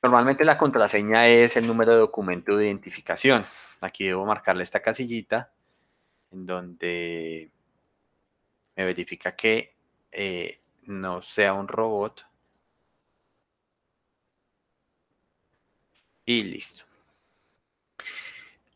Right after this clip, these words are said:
La primera pantalla que vemos entonces es para cargar los documentos. Aquí deben cargar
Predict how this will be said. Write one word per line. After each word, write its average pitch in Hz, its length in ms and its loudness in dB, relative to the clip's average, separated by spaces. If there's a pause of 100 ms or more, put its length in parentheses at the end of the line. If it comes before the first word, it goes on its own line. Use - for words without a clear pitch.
(100)
La - 80 4
primera 147 240 4
pantalla 143 360 6
que - 80 6
vemos 135 340 6
entonces 127 360 -4
es 127 120 -8
para 127 180 2
cargar 101 300 2
los 98 140 -4
documentos. 131 580 -4
Aquí 113 200 -4
deben 98 260 -4
cargar 92 400 2